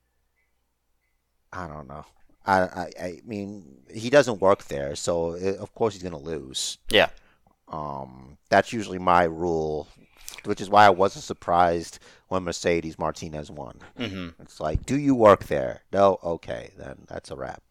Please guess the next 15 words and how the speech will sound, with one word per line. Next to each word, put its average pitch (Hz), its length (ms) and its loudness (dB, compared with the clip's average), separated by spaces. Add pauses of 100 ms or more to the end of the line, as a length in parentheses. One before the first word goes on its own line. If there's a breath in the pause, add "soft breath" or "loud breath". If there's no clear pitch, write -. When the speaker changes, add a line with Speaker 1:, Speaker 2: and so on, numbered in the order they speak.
(880 soft breath)
Speaker 1:
Um, 80 800 -6 (1400)
what's 110 360 4
next? 127 440 0
Like, 85 640 2 (680)
it's, 104 320 -4
apparently 110 640 2
it's 110 120 0
Shawn 110 300 2
Spears 156 440 -4
now, 202 460 -4 (120)
'cause 190 160 -10
he's 104 160 -12
the 95 80 -10
Giant 123 380 0
Killer. 185 440 -2